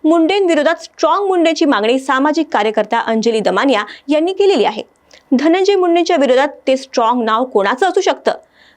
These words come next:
धनंजय मुंडे यांचं जे माता पुत्र प्रकरण आहे हे सध्या व्हायरल झालेलं आहे. या संदर्भात आपली काय प्रतिक्रिया आहे आम्हाला नक्की कमेंट करून सांगा.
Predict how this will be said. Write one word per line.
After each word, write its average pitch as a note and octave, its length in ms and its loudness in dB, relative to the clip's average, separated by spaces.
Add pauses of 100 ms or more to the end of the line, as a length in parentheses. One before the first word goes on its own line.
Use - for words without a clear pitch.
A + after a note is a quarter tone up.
(120)
धनंजय A#3 440 2
मुंडे A3 360 0 (320)
यांचं A#3+ 280 0
जे C4+ 140 0
माता A3 400 0
पुत्र D#4+ 320 -2
प्रकरण C#4+ 340 0
आहे C#4+ 220 0 (400)
हे D4+ 80 0
सध्या D#4+ 260 0
व्हायरल A3 380 2
झालेलं F3+ 320 -2
आहे. G#3+ 140 -10 (400)
या B3 300 2
संदर्भात D4 460 0 (200)
आपली - 280 -4
काय - 200 -2
प्रतिक्रिया C4 520 0
आहे D4 180 -6 (260)
आम्हाला C4+ 360 0
नक्की E4+ 260 0
कमेंट F#4+ 380 0
करून G3+ 220 0
सांगा. G3 280 -4